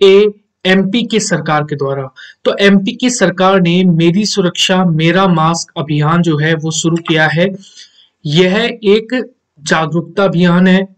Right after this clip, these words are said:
और यह राज्य में बढ़ते कोरोना के मामले को देखते हुए मेरी सुरक्षा मेरा मास्क अभियान को शुरू किया गया है। इस अभियान के तहत कोरोना वायरस के बचाव और उपायों के लिए लोगों को जागरूक किया जाएगा।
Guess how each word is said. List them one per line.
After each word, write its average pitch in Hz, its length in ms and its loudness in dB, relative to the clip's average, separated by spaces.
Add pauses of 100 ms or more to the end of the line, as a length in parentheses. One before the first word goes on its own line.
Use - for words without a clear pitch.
और 170 180 0
यह 165 380 0 (320)
राज्य 180 360 -2
में 180 280 0
बढ़ते 180 340 -2
कोरोना 175 420 0
के 190 140 0
मामले 160 400 0
को 165 260 -2
देखते 151 420 -4
हुए 151 280 -2
मेरी 165 420 2
सुरक्षा 180 760 -2
मेरा 165 380 0
मास्क 160 420 -2
अभियान 147 360 -4
को 147 140 -4
शुरू 151 280 -4
किया 147 240 -2
गया 139 240 -2
है। 135 300 -4 (640)
इस 247 180 0
अभियान 180 600 2
के 220 120 0
तहत 180 400 -2
कोरोना 175 340 2
वायरस 170 320 0
के 185 120 -2
बचाव 160 480 -2 (120)
और 175 240 2 (320)
उपायों 190 480 0
के 202 100 -2
लिए 175 220 2
लोगों 170 400 2
को 180 260 0
जागरूक 170 500 -4 (100)
किया 151 140 0
जाएगा। 135 420 -4